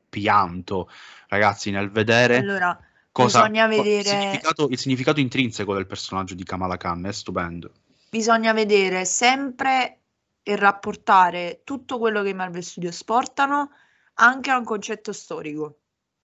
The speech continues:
Speaker 1: Storico,
Speaker 2: Perché
Speaker 1: sociale.
Speaker 2: Storico-sociale, perché riportare un personaggio, ora siamo a ven-, vent'anni dalle Torri Gemelle più o meno, ma riportare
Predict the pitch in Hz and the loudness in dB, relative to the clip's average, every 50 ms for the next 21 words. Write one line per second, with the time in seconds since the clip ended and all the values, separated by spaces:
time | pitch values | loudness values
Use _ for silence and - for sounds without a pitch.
0 | _ _ - - - 113 110 117 123 127 123 120 - 107 98 240 208 185 104 107 | _ _ -16 -6 -2 0 4 4 4 4 2 0 -4 -2 0 0 0 2 2 0
1 | 107 - _ _ _ _ _ _ _ _ _ - - 214 - - 269 269 262 240 | 0 0 _ _ _ _ _ _ _ _ _ -18 -14 -10 0 4 4 4 4 4
2 | 214 214 190 202 190 165 175 - 180 180 - - - - 226 220 214 - - 233 | 0 0 0 -2 -6 -4 -4 -6 -6 -6 -8 -16 -14 -6 -6 -6 -6 -2 0 2
3 | 202 190 196 208 240 240 277 302 294 294 294 - 214 190 175 - 165 170 170 170 | 2 2 0 -2 -4 0 2 2 0 0 2 4 6 6 6 6 2 -2 -10 -12
4 | 170 - 190 - - - 220 214 220 254 269 240 - 247 262 277 247 247 226 214 | -12 -14 -14 -12 -12 -10 -6 -2 0 0 0 0 -2 -4 -4 -2 0 0 0 2
5 | 208 208 196 185 185 220 233 226 208 202 _ _ _ _ _ _ - - 190 208 | 2 0 0 2 0 0 0 0 -4 -10 _ _ _ _ _ _ -18 -8 -4 -2
6 | 208 208 214 208 226 196 175 165 170 170 175 180 175 175 175 180 180 180 175 180 | -2 -2 -2 2 4 6 6 4 2 -6 -12 -8 -6 -6 -6 -6 -8 -8 -8 -8
7 | 185 165 180 185 170 165 156 156 160 165 165 - 185 170 170 185 185 185 185 _ | -10 -10 -10 -8 -8 -8 -6 -6 -8 -10 -10 -12 -14 -14 -12 -14 -16 -18 -20 _
8 | _ _ _ _ _ _ _ _ _ _ - 208 220 226 240 214 233 240 240 240 | _ _ _ _ _ _ _ _ _ _ 0 0 2 2 2 2 2 0 0 2
9 | - 220 180 185 175 170 165 165 165 _ | 2 2 2 2 0 -6 -8 -12 -14 _